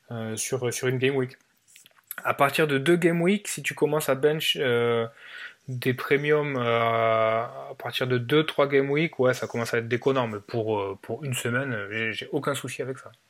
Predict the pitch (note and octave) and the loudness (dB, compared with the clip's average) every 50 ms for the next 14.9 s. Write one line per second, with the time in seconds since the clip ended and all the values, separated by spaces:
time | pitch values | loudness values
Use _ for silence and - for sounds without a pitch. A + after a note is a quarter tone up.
0 | _ _ _ _ _ _ _ _ _ - - - _ _ _ _ _ _ _ _ | _ _ _ _ _ _ _ _ _ -14 -14 -14 _ _ _ _ _ _ _ _
1 | _ _ _ _ _ _ _ _ _ _ _ _ _ - - - C3+ C#3+ - - | _ _ _ _ _ _ _ _ _ _ _ _ _ -6 -2 2 2 2 4 4
2 | E3 D#3+ - A#3 C4 A#3+ - - - - - - - - E3+ C#3+ C3+ C3 C3 C3 | 2 4 4 2 2 2 0 -6 -12 -12 -12 -12 -8 -6 -2 0 0 2 2 0
3 | C#3+ - - - _ _ _ _ _ _ _ _ - F3 E3+ E3 F3+ F#3 D#3+ E3 | 0 -2 -6 -16 _ _ _ _ _ _ _ _ 0 0 2 2 0 0 0 0
4 | D#3+ E3 F#3 G#3 B3+ - _ _ _ _ _ _ _ _ _ _ _ _ _ _ | 0 0 0 -2 -4 -8 _ _ _ _ _ _ _ _ _ _ _ _ _ _
5 | _ - D3+ C3 C#3+ D#3 D#3 - F3+ E3+ D#3+ E3+ E3+ E3+ D#3+ D3+ - - - - | _ -8 -4 -2 0 0 2 2 0 0 2 2 0 0 0 -4 -6 -8 -8 -12
6 | - D3 C3 C3 C3 B2+ B2+ B2 B2 A#2+ A#2+ A#2+ A#2+ A#2+ A#2 A#2 A#2+ B2 - _ | -8 -6 -4 -2 -2 -2 -2 -2 -4 -4 -6 -6 -6 -6 -6 -6 -8 -10 -12 _
7 | _ _ _ _ _ _ - C#3 C3 B2 A#2+ A#2 A2+ A2+ A2 A2+ A2+ - - C3+ | _ _ _ _ _ _ -10 -6 -6 -4 -4 -4 -6 -8 -10 -10 -8 -4 -4 -2
8 | C#3 C#3+ D3+ E3+ F#3+ G#3 G#3 - _ _ _ _ _ _ _ _ _ _ _ _ | 0 2 2 2 2 2 -2 -8 _ _ _ _ _ _ _ _ _ _ _ _
9 | _ _ _ _ _ - - - - - - - _ _ _ _ _ _ - A#2+ | _ _ _ _ _ -12 -10 -10 -10 -10 -12 -16 _ _ _ _ _ _ -12 -6
10 | - C3 B2 A#2+ B2 C3 C#3+ C#3 C3+ - - F#3 E3 E3+ E3+ F3 - - D3+ C3+ | -4 -2 -2 -2 -4 -4 -2 -2 -2 0 0 -2 0 0 -2 -4 -2 -2 -2 0
11 | - D3+ C3+ C3+ C3+ C3 C3 C3 C3+ C#3+ C3+ - B2+ A#2+ - - C3 C#3 D#3+ F3+ | 0 0 0 2 0 0 2 0 -2 -2 -4 -6 -6 -6 -6 -4 -2 0 0 -2
12 | F3 - - B2 - - D#3+ D#3 D3 C3+ B2+ B2+ - C3 B2+ - C3 C3 C3 D3 | -2 -4 -6 -6 -2 2 2 4 4 2 -2 -6 -6 -10 -8 -6 -4 -4 -4 -6
13 | E3+ - - D3+ C#3 C3 B2 A#2+ A#2+ A#2+ A#2+ - - D3+ D3+ D3 - - C3+ B2 | -6 -4 0 0 2 2 0 0 -2 -4 -6 -4 -2 -2 -2 -2 0 0 0 2
14 | A#2 A2+ A2 - B2+ A#2+ C3 D3+ C#3 A#2+ - - A2+ A#2+ C#3+ C#3+ C3 A#2 | 0 -2 -2 -4 -4 -4 -4 -4 -4 -6 -6 -8 -10 -6 -4 -4 -4 -4